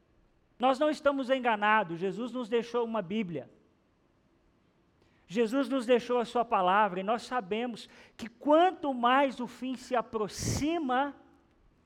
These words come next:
mais caótico ficará esse mundo. Jesus diz, "Quando essas coisas acontecerem, discernam isso." Não significa, irmãos, que nós não devemos buscar uma sociedade melhor,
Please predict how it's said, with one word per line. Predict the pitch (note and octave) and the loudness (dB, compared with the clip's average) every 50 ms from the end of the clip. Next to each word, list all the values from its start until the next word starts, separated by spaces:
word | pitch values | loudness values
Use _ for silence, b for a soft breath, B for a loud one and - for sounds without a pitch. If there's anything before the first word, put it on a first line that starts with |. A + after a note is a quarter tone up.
| _ _ | _ _
mais | G#3+ B3+ C#4+ D4+ D4 D4 | 2 6 6 6 6 4
caótico | - - D4 C4+ C4+ C4+ D4 D#4+ D4+ D4+ - - C4 | 2 4 6 8 12 12 12 12 10 6 -2 -10 -12
ficará | A#3 - C4 - B3+ A#3 A3 A#3 B3+ | -12 -12 -6 0 2 4 4 4 2
esse | B3 B3 - A#3 | 0 -2 -8 -10
mundo. | G#3+ G#3+ B3 C4+ C#4 G#3+ D3+ C#3 - _ _ _ _ _ _ _ _ _ _ _ _ _ _ _ _ b b b b b | -6 -4 -4 -4 -4 -6 -8 -14 -18 _ _ _ _ _ _ _ _ _ _ _ _ _ _ _ _ b b b b b
Jesus | b A3+ C#4+ B3+ E4 D4+ | b 0 0 2 2 0
diz, | A3+ D#4 C#4+ - | 0 0 0 2
"Quando | - D4+ D#4+ D4 | 4 4 6 6
essas | C#4+ - - C#4 - - | 6 4 4 -4 -6 -8
coisas | - - C#4+ D#4 F4 F4+ F4+ C#4 D4 B3+ A#3+ | -4 2 6 8 8 8 8 6 0 -2 -2
acontecerem, | C4 B3+ - C4+ C4 C4 A#3 G#3 - - - A#3 C4 C#4 C4+ B3 A3 G#3 G3+ G#3 - - - _ _ _ _ _ _ _ _ _ _ _ _ _ _ | -4 -2 -2 -4 -2 -2 -2 -4 -4 -4 2 6 6 8 6 6 4 0 -6 -8 -12 -18 -20 _ _ _ _ _ _ _ _ _ _ _ _ _ _
discernam | F#3 C#4 E4 - - - - - D#4 E4 F#4 F4+ D4+ C#4+ C4+ B3+ B3 | 0 0 0 0 0 -6 -2 2 2 4 4 4 4 2 0 0 2
isso." | B3+ C#4+ D4+ D4 D4 D4 - - - F#3+ F#3+ - _ _ _ _ b b b b b b b b b b b | 2 2 2 2 0 -4 -10 -12 -14 -16 -16 -16 _ _ _ _ b b b b b b b b b b b
Não | - D4+ | 2 2
significa, | D#4+ D#4 D4+ C#4+ D#4 D4+ C#4 D4 E4 E4 E4 D4 | 2 2 -2 0 0 0 0 0 -4 -2 0 2
irmãos, | C#4 C#4+ C#4+ C#4 C#4+ | 4 6 6 4 4
que | C#4+ C4+ | 2 0
nós | C4 C#4 C#4 C#4 A#3 | 2 4 4 4 4
não | C4+ C4+ | 2 2
devemos | B3+ C4 B3 A3 C4 C4+ C4+ B3+ - | 4 4 4 6 4 2 2 0 -2
buscar | G#3 A3+ A3 - - C4 C4 B3+ | -6 -10 -8 0 4 4 4 4
uma | B3+ A#3+ A3 | 2 0 -4
sociedade | A3 - C4 - - A#3 A3 A3 A3 A3+ A3+ G#3+ | -2 -4 -4 -4 -2 -6 0 2 2 2 2 0
melhor, | A3 G#3 F#3+ F#3+ G#3 A#3 B3+ C4+ C#4+ C#4 B3+ A3 - B | -2 -2 -2 2 4 6 6 8 8 6 4 2 -2 B